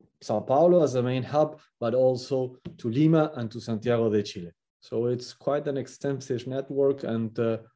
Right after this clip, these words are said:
we're very happy. We're very happy to be, be coming back, I would say, yeah.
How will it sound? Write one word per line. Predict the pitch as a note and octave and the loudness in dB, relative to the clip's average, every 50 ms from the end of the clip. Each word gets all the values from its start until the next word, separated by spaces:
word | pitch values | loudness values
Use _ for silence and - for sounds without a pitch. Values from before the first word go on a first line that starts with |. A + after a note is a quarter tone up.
| _ _ - | _ _ -4
we're | - C3+ | -2 2
very | C3+ D#3 F3 D#3+ | 4 4 4 4
happy. | D#3 G3 F#3 - A#2+ G#2+ | 4 2 0 0 -2 -4
We're | G#2 A2 B2+ C3 C3+ | -2 2 2 2 2
very | C#3 D#3+ E3+ F3+ D#3 | 4 4 4 4 4
happy | F3+ G3+ G3 - | 2 0 0 -2
to | - E3+ | -6 -6
be, | - - - _ _ _ _ _ _ _ _ _ _ _ _ _ _ _ _ _ _ - C#3 | -6 -6 -14 _ _ _ _ _ _ _ _ _ _ _ _ _ _ _ _ _ _ -6 2
be | D#3+ | 2
coming | E3 E3 - F#3 F3+ D3 B2+ A2+ | 2 4 4 2 2 2 0 0
back, | D3+ D3+ A2 F#2 - | -2 0 -2 -2 -2
I | A2 | -2
would | G2+ G2 G2+ G2 | 0 0 0 -2
say, | - - - A2+ F#2+ F2+ | -4 -6 -4 -4 -4 -4
yeah. | F2+ F2+ G2 A2 A#2+ C3 B2 | -4 -2 -2 0 0 0 -2